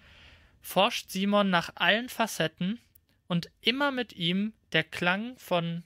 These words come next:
mal bekannten, mal weniger bekannten Musikinstrumenten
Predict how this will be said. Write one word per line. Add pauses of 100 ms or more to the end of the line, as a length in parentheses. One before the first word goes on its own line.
(160)
mal
bekannten,
mal
weniger
bekannten
Musikinstrumenten